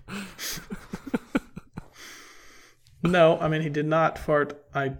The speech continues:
Speaker 2: I mean, I don't believe he farted in my general direction. I always follow the s-, look straight ahead rule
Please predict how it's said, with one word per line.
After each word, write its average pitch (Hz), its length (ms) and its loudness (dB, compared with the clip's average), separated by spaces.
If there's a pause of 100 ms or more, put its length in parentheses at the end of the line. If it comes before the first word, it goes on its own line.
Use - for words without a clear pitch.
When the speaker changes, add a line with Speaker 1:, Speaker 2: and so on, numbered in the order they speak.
(140)
Speaker 2:
I 151 40 -8
mean, 131 120 -4
I 135 80 -4
don't 135 180 -4
believe 139 260 0
he 135 60 0
farted 131 280 0
in 131 40 -4
my 131 100 -4
general 131 300 -4
direction. 131 600 -6 (120)
I 139 180 0
always 135 200 0
follow 135 260 0
the 131 240 -4
s-, - 260 -10 (340)
look 151 200 -4
straight 151 360 -2
ahead 156 300 -2
rule 147 380 2